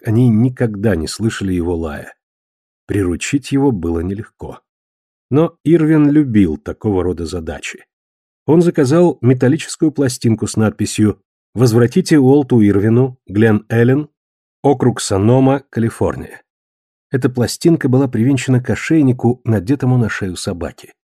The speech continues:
Затем ее отпустили, после чего она немедленно исчезла. День спустя была получена телеграмма из Мендосинского округа. В двадцать часов собака пробежала сто миль к северу и все еще бежала, когда ее поймали.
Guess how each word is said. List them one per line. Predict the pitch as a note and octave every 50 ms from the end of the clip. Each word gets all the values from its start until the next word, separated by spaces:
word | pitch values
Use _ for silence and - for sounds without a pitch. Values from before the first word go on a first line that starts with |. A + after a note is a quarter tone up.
| _ _ _ _ _ _ _ _ _ -
Затем | G2+ B2 B2 B2+ F#3 G3
ее | G3 F#3+ F#3
отпустили, | F3+ - - E3+ - - - C3+ C3+ C3
после | B2+ B2+ C#3+ C3 - B2
чего | G#2 - - A2+ B2 D#3+ D3+
она | C3 A#2 B2 C#3 C3+
немедленно | B2+ B2 A#2 G#2+ G#2+ A#2+ A#2+ G#2 G#2+ A2 A2 G#2+ G#2+
исчезла. | G#2 - - - G2 D#2+ - - - - - - _ _ _ _ _ _ _ _ _ _ _ _ _ _ -
День | G2+ D3 G3 G3
спустя | F3+ - - D#3 B2+ - - F3+
была | E3+ D#3 D3+ D#3 D3
получена | B2+ C3+ C#3 D3+ C#3+ - - C#3+ C#3+
телеграмма | C3 - B2 A2 G2 F#2 A#2 D3 D3+ C#3+ C#3+ C#3 C#3
из | C3 - - B2+ A2
Мендосинского | A#2 A#2+ A#2 A2+ G2+ G#2 - - - A#2+ A2 G#2 - - G#2 G#2 - -
округа. | - G#2 - - - - - - - - - _ _ _ _ _ _ _ _ _ _ _ _ _ _ _ _ _ -
В | F2+
двадцать | E2 B2 F#3 G3+ - - F3 -
часов | - C#3+ B2+ - - F3 E3 C3
собака | - C3+ B2+ D3 D#3 C#3 -
пробежала | B2 C3 B2+ A#2 A#2 G2+ B2+ D3+ D3 C#3+ C3
сто | B2+ - - - - D3+ C#3+
миль | C3 C3 B2 A2+ G#2+
к | -
северу | - - - E3+ D#3+ D#3+ D#3 D#3
и | - - -
все | B2 - - D#3+ D#3
еще | C#3 B2+ - - B2+
бежала, | A#2+ C3 C3 A2+ G#2+ A#2+ A2 F#2 E2 D2+
когда | - - E2 D#2 F2 F#2+
ее | F#2 F2+ E2+ D#2+
поймали. | - F#2 F2 D#2+ D#2+ D#2+ D#2 D#2+ - - _